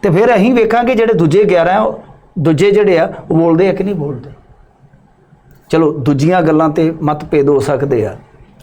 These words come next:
ਆਪੋ ਆਪਣੀ ਆਈਡੀਓਲੋਜੀ ਹੋ ਸਕਦੀ ਆ। ਪੰਜਾਬ ਵਾਸਤੇ ਜਦੋਂ ਇਸ ਤਰ੍ਹਾਂ ਦੀ ਆਵਾਜ਼ ਦੇ ਵਿੱਚ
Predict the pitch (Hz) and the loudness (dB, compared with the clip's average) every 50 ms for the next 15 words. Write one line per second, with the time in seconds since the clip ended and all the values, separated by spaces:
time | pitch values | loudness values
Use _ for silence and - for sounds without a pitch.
0 | - - 160 156 - 175 165 151 147 147 147 156 156 147 139 139 143 151 151 143 | -6 -4 -4 -2 0 0 0 0 0 0 0 0 2 2 2 2 2 2 2 0
1 | 147 151 170 190 185 160 113 - 123 113 123 120 117 110 110 107 - - - - | 0 0 0 0 0 -2 -2 -2 -4 -4 -4 -4 -4 -4 -6 -8 -10 -14 -20 -20
2 | - _ - 165 165 156 139 151 165 190 233 269 262 262 220 160 143 139 147 160 | -20 _ -4 -2 0 0 2 2 2 2 2 2 0 0 0 2 2 2 2 0
3 | - - - 202 190 147 151 143 139 175 175 180 175 - 170 151 143 - - 180 | -2 -2 -2 -2 0 0 0 -2 0 0 -2 -2 -2 0 0 0 0 -2 -2 -2
4 | 180 185 175 175 160 139 131 131 131 143 160 180 180 170 190 190 156 147 139 139 | -2 0 0 0 0 0 2 2 2 2 2 2 0 0 0 0 2 0 0 -2
5 | - 135 101 | -4 -8 -8